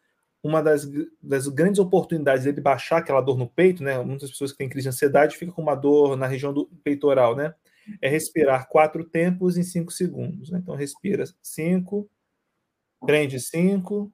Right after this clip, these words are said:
solta cinco, sustenta cinco. E aí ficava assim durante uns três, quatro ciclos,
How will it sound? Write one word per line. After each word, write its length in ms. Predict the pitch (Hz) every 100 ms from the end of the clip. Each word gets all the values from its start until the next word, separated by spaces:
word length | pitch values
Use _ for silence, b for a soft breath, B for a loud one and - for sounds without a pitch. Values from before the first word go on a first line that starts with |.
| _ -
solta 440 | - 147 139 131
cinco, 520 | - - 180 196 185
sustenta 540 | 180 180 - 156 156 156
cinco. 460 | - 127 110 -
E 20 |
aí 80 | 127
ficava 400 | 127 - 143 143
assim 380 | 143 - 147 151
durante 680 | 143 139 143 - 135 135 -
uns 300 | 139 131 -
três, 340 | 170 190 185
quatro 320 | - 151 -
ciclos, 600 | 135 - 190 190 220 -